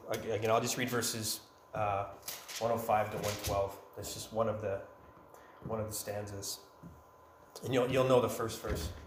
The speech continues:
"Your word is a lamp to my feet and a light to my path.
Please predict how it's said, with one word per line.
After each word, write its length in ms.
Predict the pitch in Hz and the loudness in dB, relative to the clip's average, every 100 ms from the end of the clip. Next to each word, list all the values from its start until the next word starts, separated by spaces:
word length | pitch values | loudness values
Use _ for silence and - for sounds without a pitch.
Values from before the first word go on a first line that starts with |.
| - - - - - - - | -12 -14 -14 -14 -14 -6 2
"Your 320 | 143 202 185 | 8 10 10
word 320 | 170 185 180 | 8 6 6
is 120 | 156 | 4
a 80 | 147 | 2
lamp 420 | 135 139 160 175 | 4 4 4 4
to 140 | - 160 | 0 2
my 180 | 151 | 4
feet 520 | 147 - 185 151 120 - - | 2 -2 -4 -6 -8 -14 -6
and 100 | 127 | 2
a 40 | 135 | 4
light 260 | 127 131 | 6 4
to 80 | - | 0
my 160 | 127 131 | 0 0
path. 480 | 127 113 95 - | 0 0 0 -4